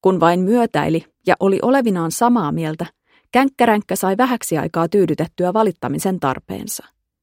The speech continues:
"Olen pahoillani, jos ette ole saanut tavoitettua meiltä ketään. Olen yleensä toimistossa yksin, ja jos täällä sattuu olemaan juuri asiakas,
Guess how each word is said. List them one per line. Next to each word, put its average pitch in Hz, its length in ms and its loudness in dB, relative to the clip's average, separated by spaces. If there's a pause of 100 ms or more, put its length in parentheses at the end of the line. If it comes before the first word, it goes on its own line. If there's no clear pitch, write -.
(1700)
"Olen 233 220 4
pahoillani, 196 640 0 (100)
jos 170 140 -4
ette 180 260 2
ole 175 100 2
saanut 196 400 -2
tavoitettua 170 680 0
meiltä 165 320 -4
ketään. 180 460 -6 (840)
Olen 196 220 6
yleensä 220 340 2 (100)
toimistossa 220 680 0
yksin, 165 500 -4 (200)
ja 180 60 4
jos 202 220 2
täällä 208 220 2
sattuu 247 420 0
olemaan 185 320 2
juuri 175 300 -2
asiakas, 160 600 -4